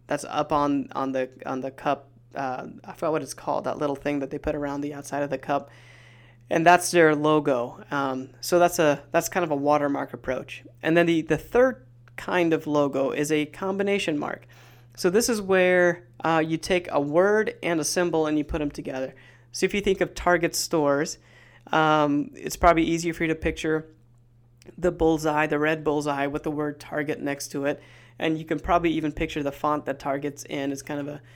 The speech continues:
simple font, but that's a combination mark. And you'll,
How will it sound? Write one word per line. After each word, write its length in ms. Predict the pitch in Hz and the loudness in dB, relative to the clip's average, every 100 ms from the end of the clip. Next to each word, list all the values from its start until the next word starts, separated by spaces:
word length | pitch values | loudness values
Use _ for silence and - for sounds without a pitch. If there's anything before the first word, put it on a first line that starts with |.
| - - - | -20 -20 -12
simple 380 | - 165 160 143 | -2 0 0 -2
font, 360 | 147 143 156 - - - - - - - - | 0 0 0 -6 -20 -20 -20 -20 -20 -20 -16
but 140 | 175 180 | -4 -2
that's 180 | 185 | 0
a 40 | 190 | -2
combination 800 | - 180 175 156 143 143 - 135 | -4 -2 -2 -2 -2 -4 -4 -6
mark. 260 | 127 123 | -6 -6
And 180 | 131 147 | -4 -4
you'll, 400 | - 160 165 151 | -2 0 0 -2